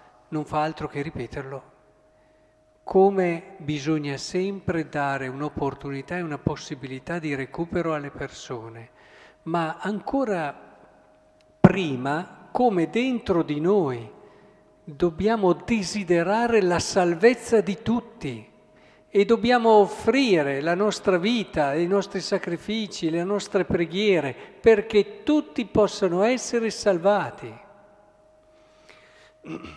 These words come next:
Anche il Vangelo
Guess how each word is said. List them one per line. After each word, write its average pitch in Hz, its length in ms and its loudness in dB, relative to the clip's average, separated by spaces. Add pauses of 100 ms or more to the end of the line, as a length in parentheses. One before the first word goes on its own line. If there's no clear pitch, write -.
(2000)
Anche 214 200 -4
il 175 60 -6
Vangelo 147 760 -4